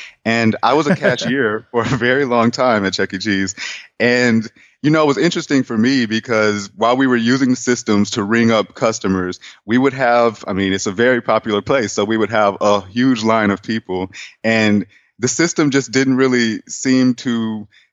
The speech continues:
to be the best <laughs> for the environment we were in. I mean, because we would have these long lines and the system seemed very complex and, and the cash register to, to ring someone up, it, the process just seemed really long. And so even in high school, I started wondering,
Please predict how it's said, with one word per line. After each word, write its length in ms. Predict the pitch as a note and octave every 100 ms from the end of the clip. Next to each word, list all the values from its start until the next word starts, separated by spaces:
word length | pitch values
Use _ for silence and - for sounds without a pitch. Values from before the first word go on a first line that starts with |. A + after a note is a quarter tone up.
| -
to 100 | A#2+
be 140 | D3+
the 100 | C3+
best 500 | A2 C3+ B2+ - -
<laughs> 0 |
for 300 | B2+ - C#3
the 140 | B2+ A#2+
environment 540 | A2 A#2+ B2 A#2 G2+
we 100 | A2
were 160 | G2 G2
in. 360 | D#3 A#2 F#2+
I 60 | G#2
mean, 260 | G#2+ A2 G2+
because 280 | G#2+ G#2+
we 100 | G2+
would 100 | A2+
have 180 | A#2+ A2+
these 240 | A#2 G#2+ G#2
long 320 | G2+ A2 A#2
lines 400 | G#2+ G#2 A2+ G#2+
and 260 | G2+ G2 F#2+ - - _ _ _
the 180 | - C3+
system 440 | - D3 - C3+ A#2+
seemed 320 | C#3 B2+ A2+
very 240 | A#2 A#2+
complex 680 | A2+ A2 G#2 C3 B2+ C3 -
and, 220 | A2 G#2+ - - _ -
and 360 | G#2 G#2 F2
the 120 | F2 A2+
cash 400 | - B2+ B2+ B2+
register 480 | A#2+ A#2+ - A#2+
to, 260 | A2+ A#2 G#2+
to 160 | - A2
ring 180 | A#2+ A#2+
someone 280 | B2 A2+
up, 140 | A#2 A2+
it, 120 | A2 -
the 100 | B2
process 380 | - D3 D#3+ C3+
just 200 | C3 -
seemed 280 | C3 A#2+
really 200 | A2+ B2
long. 360 | A2 A#2 F#2 F2+ - - -
And 140 | A#2+ B2
so 360 | C3+ B2 A2+ -
even 240 | C3+ D3 C#3
in 80 | A2+
high 220 | A#2+ C3
school, 260 | - A2+
I 60 | G#2
started 340 | A2 A#2+ A2
wondering, 580 | G2 A2 A#2 G#2 G2 F#2+